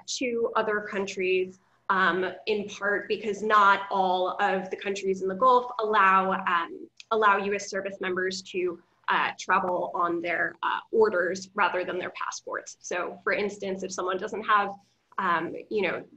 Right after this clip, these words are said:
the right orders or passports, it gets kind of difficult for exercises. So it has required a rethink of some of who's doing the training and who's doing the exercises. For the most part, that's a fairly minor,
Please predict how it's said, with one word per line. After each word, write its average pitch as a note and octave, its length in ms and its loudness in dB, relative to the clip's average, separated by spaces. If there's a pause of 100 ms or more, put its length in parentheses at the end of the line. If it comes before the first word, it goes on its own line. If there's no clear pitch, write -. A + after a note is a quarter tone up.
(140)
the G#3 80 -2
right F#3 320 0
orders D4 400 0
or A3 80 0
passports, C4 680 0
it B3 100 2
gets A#3 260 -2
kind A#3+ 140 0
of A3 80 2
difficult G3 480 -4
for - 120 -2
exercises. F#3 800 -6
So G#3 120 -2
it G3+ 100 -2 (140)
has C4 220 6
required G#3+ 540 -2
a A3 40 0
rethink G#3 560 -6
of G#3 80 -8
some F#3+ 240 -4
of F#3+ 200 -2 (260)
who's C#4+ 320 -2
doing A3+ 220 0
the G3+ 60 -4
training C#4 580 -2
and G#3+ 100 -6
who's G#3+ 220 -6
doing F#3+ 260 -2
the - 120 -4
exercises. - 920 -10 (280)
For B3 160 -4
the A3+ 100 -4
most G#3 360 -4
part, A#3 260 -6 (800)
that's C4 160 -2
a A3 60 -6
fairly G3 680 0
minor, F3 600 -2